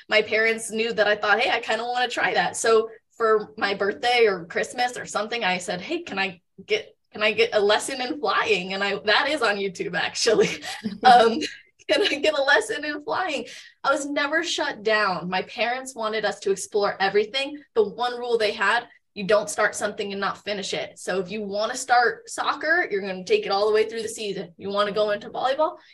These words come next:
you gotta see it all the way through the season. You're signing up for this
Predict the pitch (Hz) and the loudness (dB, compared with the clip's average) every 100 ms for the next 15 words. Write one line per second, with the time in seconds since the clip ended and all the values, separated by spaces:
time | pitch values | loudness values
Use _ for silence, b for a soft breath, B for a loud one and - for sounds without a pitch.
0 | B 208 208 208 - 226 208 196 208 214 | B 0 2 2 0 0 0 2 2 2
1 | 208 202 - 220 190 175 175 190 226 214 | 0 -2 -4 -8 -8 -8 -8 -6 -4 -4
2 | 226 226 214 - 214 214 226 | -2 -4 -4 -2 0 0 -4